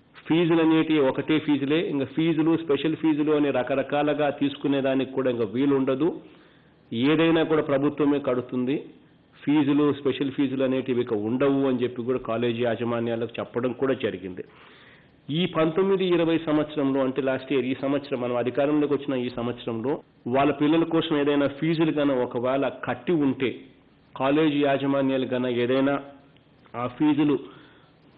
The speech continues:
తల్లుల దగ్గర నుంచి, ఆ పిల్లల దగ్గర నుంచి కానీ తీసుకోవడం కానీ జరిగి ఉంటే,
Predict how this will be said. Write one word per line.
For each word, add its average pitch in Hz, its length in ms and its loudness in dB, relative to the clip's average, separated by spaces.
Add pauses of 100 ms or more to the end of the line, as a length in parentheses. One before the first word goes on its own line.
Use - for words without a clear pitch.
(220)
తల్లుల 143 260 4
దగ్గర 139 280 2
నుంచి, 135 200 0
ఆ 131 40 0
పిల్లల 143 300 2
దగ్గర 143 220 2
నుంచి 139 260 0
కానీ 127 160 0
తీసుకోవడం 156 720 0
కానీ 131 160 2
జరిగి 131 360 0
ఉంటే, 139 500 0